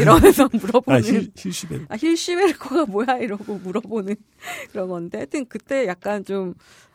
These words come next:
Speaker 1: 아, 전 되게 민망했었거든요.
Speaker 2: 김현진 씨는 그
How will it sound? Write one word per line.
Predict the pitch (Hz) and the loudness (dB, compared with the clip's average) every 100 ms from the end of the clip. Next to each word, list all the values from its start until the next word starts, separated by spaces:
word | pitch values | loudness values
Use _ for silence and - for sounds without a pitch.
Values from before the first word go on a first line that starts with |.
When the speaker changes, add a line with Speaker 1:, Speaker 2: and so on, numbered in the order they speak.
| _ | _
Speaker 1:
아, | 214 226 | -6 -4
전 | 214 190 | -4 -6
되게 | 196 208 | -4 -6
민망했었거든요. | 175 170 190 214 247 - 269 269 - 262 262 262 196 165 | -6 -4 -4 -4 -8 -8 -6 -6 -6 -6 -6 -10 -8 -8
Speaker 2:
김현진 | 175 143 220 233 226 | -2 0 2 0 -4
씨는 | 208 185 151 147 151 131 95 | -4 -2 0 0 -2 -4 -6
그 | - 120 117 | -4 -2 0